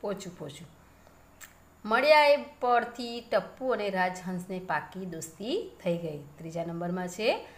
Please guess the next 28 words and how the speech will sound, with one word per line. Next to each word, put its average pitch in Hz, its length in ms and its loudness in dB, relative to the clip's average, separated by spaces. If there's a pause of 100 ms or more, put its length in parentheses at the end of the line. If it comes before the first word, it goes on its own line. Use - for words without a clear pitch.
(320)
મળ્યા 262 580 4
એ 233 120 2
પળ. 220 340 4
મળ્યા 208 500 0
એ 233 160 -2
પળ 254 440 4
એટલે 214 260 -8
કે 262 460 -2
જેવા 196 420 2
રાજ-, 202 560 2
પેલા 196 240 0
હંસો 175 520 -4
નીચે 202 360 -4
આવ્યા, 277 360 4 (1500)
તરત 285 340 4
જ 214 300 4
ટપ્પુભાઈ 247 500 0
તો 190 140 -4
એમની 185 240 -2
પાસે 175 320 -6
પહોંચી 196 400 -6
ગયા 202 400 4 (140)
અને 180 200 -6 (160)
એ 311 120 2
જ - 160 -12
ક્ષણે, 175 320 -2 (160)
પળ 160 220 6 (140)
એટલે 190 540 -2